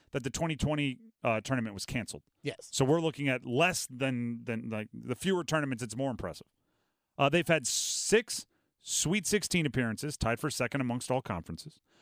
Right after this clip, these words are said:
Speaker 1: Four Elite Eight appearances, tied for first among all conferences.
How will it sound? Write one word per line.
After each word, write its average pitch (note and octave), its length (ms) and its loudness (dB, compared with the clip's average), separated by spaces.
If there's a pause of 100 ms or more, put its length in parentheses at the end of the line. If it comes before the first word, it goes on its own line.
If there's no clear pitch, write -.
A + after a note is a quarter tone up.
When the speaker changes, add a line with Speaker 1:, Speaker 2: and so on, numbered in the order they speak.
(140)
Speaker 1:
Four A#3 440 4
Elite G3 360 0
Eight F#3+ 220 4
appearances, C#3 560 0
tied B2+ 240 2
for C#3 140 0
first A2+ 400 0
among G#2 240 0
all B2 100 0
conferences. F#2+ 580 -8